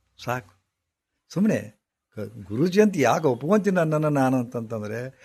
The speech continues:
ಒಬ್ಬ ಶಿಕ್ಷಕನಿಗೆ ಒಬ್ಬ ಆತ್ಮೀಯತೆಯಿಂದ, ಆಪ್ತತೆಯಿಂದ, ಪ್ರೀತಿಯಿಂದ, ಗೌರವದಿಂದ ಗುರೂಜಿ ಅಂತ ಕರೀತಾರಪ್ಪ ನಮ್ಮಲ್ಲಿ. ಹಾಗೆ ನಾನು ಒಬ್ಬ ಕೂಡ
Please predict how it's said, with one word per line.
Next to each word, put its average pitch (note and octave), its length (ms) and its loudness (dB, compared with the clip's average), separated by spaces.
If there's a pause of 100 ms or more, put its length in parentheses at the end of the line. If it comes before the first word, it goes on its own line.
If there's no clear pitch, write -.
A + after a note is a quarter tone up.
(240)
ಒಬ್ಬ A#3 80 -2
ಶಿಕ್ಷಕನಿಗೆ G#3+ 800 2 (380)
ಒಬ್ಬ E3 300 -2
ಆತ್ಮೀಯತೆಯಿಂದ, D#3 760 0
ಆಪ್ತತೆಯಿಂದ, C#3 680 -4
ಪ್ರೀತಿಯಿಂದ, D3+ 640 -4
ಗೌರವದಿಂದ C#3 560 -2
ಗುರೂಜಿ C3 360 -6
ಅಂತ C3+ 120 -8
ಕರೀತಾರಪ್ಪ A#2+ 460 -8
ನಮ್ಮಲ್ಲಿ. A2 340 -10 (540)
ಹಾಗೆ B3+ 220 0
ನಾನು G3 280 0
ಒಬ್ಬ B2+ 180 -4
ಕೂಡ A#2+ 260 -14